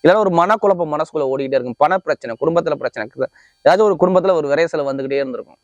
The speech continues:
இனிமே இருக்காது, விரைய செலவு இனிமே இல்ல. உங்களுக்கு பிப்ரவரி மாசம் கரெக்டாக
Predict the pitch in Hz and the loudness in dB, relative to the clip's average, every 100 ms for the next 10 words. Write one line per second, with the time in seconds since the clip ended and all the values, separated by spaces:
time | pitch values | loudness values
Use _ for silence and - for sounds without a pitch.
0 | _ _ _ _ _ _ 123 127 156 135 | _ _ _ _ _ _ 2 4 2 2
1 | 147 143 104 - _ _ - 139 185 180 | 2 2 2 -2 _ _ 0 2 2 0
2 | 165 151 143 135 123 - _ _ 139 147 | -2 -2 -2 -2 -2 -4 _ _ 2 2
3 | 151 190 214 185 170 196 160 156 - 175 | 2 2 2 0 -2 -4 -4 -6 -2 0
4 | 165 180 | 2 0